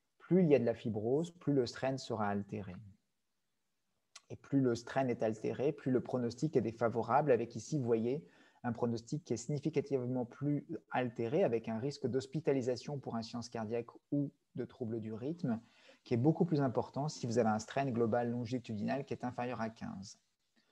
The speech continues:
Ceci a été confirmé dans plusieurs papiers. Ici, vous avez treize pour cent sur un papier de la Mayo Clinic, euh, de la Cleveland Clinic, pardon. Toujours est-il que dans la cardiomyopathie hypertrophique, avoir un strain qui est inférieur à quinze en valeur absolue, c'est associé à un risque plus important,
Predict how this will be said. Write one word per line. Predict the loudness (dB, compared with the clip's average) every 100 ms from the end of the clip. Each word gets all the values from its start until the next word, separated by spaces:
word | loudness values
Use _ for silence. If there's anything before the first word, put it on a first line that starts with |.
| _ _
Ceci | -8 4 6
a |
été | 6 2
confirmé | -2 -2 0 2
dans | 0
plusieurs | 0 4 4
papiers. | 4 0 4 6
Ici, | 6 4
vous | 4 4
avez | 2 -6
treize | -4 -4 -4
pour | -10 -12
cent | -8 -10
sur | -8 -8
un |
papier | -8 -8 -6
de |
la | -4
Mayo | -4 -6 -8
Clinic, | -10 -10 -6
euh, | -4 -2
de | -4
la | -4
Cleveland | 0 0 0 -2
Clinic, | -2 -2 -4 -6
pardon. | -6 -4 -6 -8 _ -20 _ _ _ _ _ _ -16 -4
Toujours | 4 6
est-il | 6 4 6
que | 6
dans | 6
la | 6
cardiomyopathie | 6 4 2 2 0 0 -4
hypertrophique, | -4 -2 -6 -4 -6 -6 _ _ -20 _ -2
avoir | 2 4 4
un | 4
strain | -2 0 0 0
qui | 0
est |
inférieur | 0 0 0 2 0
à | -2
quinze | -2 -2 0 0 0
en |
valeur | 0 0 0
absolue, | -4 -4 -2 -2 -2
c'est | -2 -2 -2
associé | 0 -2 0 0
à | 2
un |
risque | 4 2 4 2
plus | 2 -2
important, | 0 0 -2 -4 -6 -6